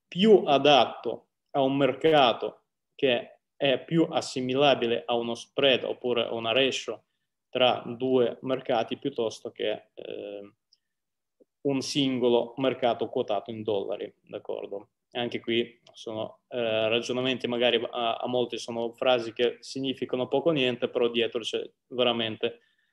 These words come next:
ehm, tanto studio analitico che va, diciamo, al di là del, del, del, dei soliti approcci grafici al trading,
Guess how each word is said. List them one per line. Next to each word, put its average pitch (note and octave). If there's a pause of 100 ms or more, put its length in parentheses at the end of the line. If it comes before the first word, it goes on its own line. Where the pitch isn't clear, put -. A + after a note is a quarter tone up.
(140)
ehm, A2+
tanto B2+
studio D3
analitico D3
che B2
va, C3
diciamo, B2
al C3
di B2+
là A2+
del, A2 (280)
del, C3 (220)
del, C3 (120)
dei C#3
soliti B2+
approcci C3
grafici A#2+
al A#2+
trading, G#2+